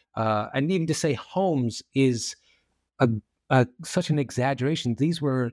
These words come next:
ten foot by ten foot cabins, uh, you know, um, they were with, uh, with the thinnest of walls. I mean, the, the idea that a human being would choose to go to this place, like, would say,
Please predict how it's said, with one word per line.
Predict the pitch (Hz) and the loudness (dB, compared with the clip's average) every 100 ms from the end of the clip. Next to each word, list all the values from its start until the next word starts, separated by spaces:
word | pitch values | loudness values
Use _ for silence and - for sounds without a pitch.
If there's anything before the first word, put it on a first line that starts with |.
| - | -6
ten | - 170 165 | -2 0 0
foot | - 165 - | -2 -4 -2
by | - | -4
ten | - 143 | 0 0
foot | 139 127 - | 2 0 -2
cabins, | - 165 180 113 101 - - - - - - - | -6 -2 0 0 -4 -6 -8 -10 -20 -20 -20 -4
uh, | 110 107 | -2 0
you | 120 131 | 0 0
know, | 120 117 127 120 | 0 -2 -2 0
um, | 117 113 110 - _ _ _ _ _ _ 151 | 0 0 -2 -6 _ _ _ _ _ _ 0
they | 139 | 0
were | 127 135 - | 2 0 -2
with, | 151 139 - | 0 0 0
uh, | 135 123 123 - 170 | 0 0 -2 -6 -2
with | 151 - | -2 0
the | 139 | 0
thinnest | - - 196 175 - | 0 0 0 0 -2
of | 117 | -2
walls. | 110 131 - 156 123 107 - - | 0 -2 0 2 2 -2 -6 -4
I | 123 | 0
mean, | 123 120 123 | 0 0 0
the, | 143 143 | -2 -2
the | - 151 | -2 0
idea | 127 123 - 165 156 | 0 -2 -2 -2 0
that | 139 | -2
a | 143 | -4
human | - 151 139 127 | -2 0 0 0
being | 127 127 113 | 0 0 -2
would | 110 - | -4 -6
choose | - - 165 170 135 107 104 - - - _ _ _ _ _ _ _ _ _ _ _ - | -10 -2 0 2 0 -2 -4 -8 -10 -14 _ _ _ _ _ _ _ _ _ _ _ -2
to | - | 0
go | 135 - 147 160 | 0 0 -2 0
to | 143 131 | -2 -2
this | 143 139 | -2 -2
place, | - - 135 | -4 -4 -2
like, | 143 131 | -2 -2
would | 131 | -2
say, | - 143 - | -2 -2 -4